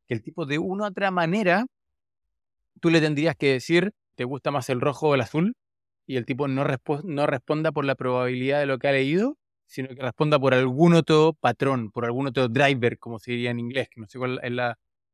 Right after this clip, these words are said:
es la, mm, la, la traducción correcta, algún otro motivo,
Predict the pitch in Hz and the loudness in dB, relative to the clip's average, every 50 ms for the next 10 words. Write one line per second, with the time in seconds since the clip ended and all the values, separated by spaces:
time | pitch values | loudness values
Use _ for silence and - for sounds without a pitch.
0 | _ _ _ - 107 110 120 123 120 117 113 113 110 107 107 104 101 98 98 - | _ _ _ -10 -8 -4 0 2 2 2 2 2 0 -2 -6 -10 -12 -16 -18 -20
1 | _ _ _ _ _ _ _ _ _ _ _ _ _ _ _ _ _ _ _ _ | _ _ _ _ _ _ _ _ _ _ _ _ _ _ _ _ _ _ _ _
2 | _ _ _ _ _ _ _ _ - - 127 120 - 131 117 113 113 113 110 - | _ _ _ _ _ _ _ _ -16 -16 -16 -14 -16 -18 -12 -8 -6 -6 -6 -6
3 | - - 139 123 - 131 120 131 123 - _ _ _ _ _ _ _ - 123 117 | -6 -6 -6 -2 -2 0 0 2 0 -2 _ _ _ _ _ _ _ -10 -6 -4
4 | 139 147 131 156 143 135 127 123 - - 165 143 117 107 87 - | -4 -2 0 0 2 2 0 0 0 0 0 0 0 -2 -4 -8